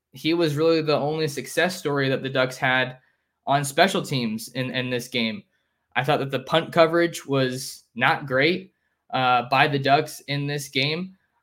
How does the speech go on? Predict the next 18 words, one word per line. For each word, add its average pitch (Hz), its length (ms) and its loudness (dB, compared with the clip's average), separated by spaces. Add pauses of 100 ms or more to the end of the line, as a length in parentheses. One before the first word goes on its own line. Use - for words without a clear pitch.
(120)
Um, 117 640 -2 (1700)
let's 135 180 -10
see, 117 300 -6
punt. - 680 -8 (540)
How 139 80 -10
many 143 160 -4
punts 135 320 -6
do 90 60 -14
the 80 80 -10
Ducks 85 280 -12
have - 280 -12
here? 110 440 -8 (200)
I'm 113 120 -8
looking 127 240 -4
at 110 160 -4
the 110 60 -10
numbers. 113 840 -2 (1300)
Um, 117 1200 -2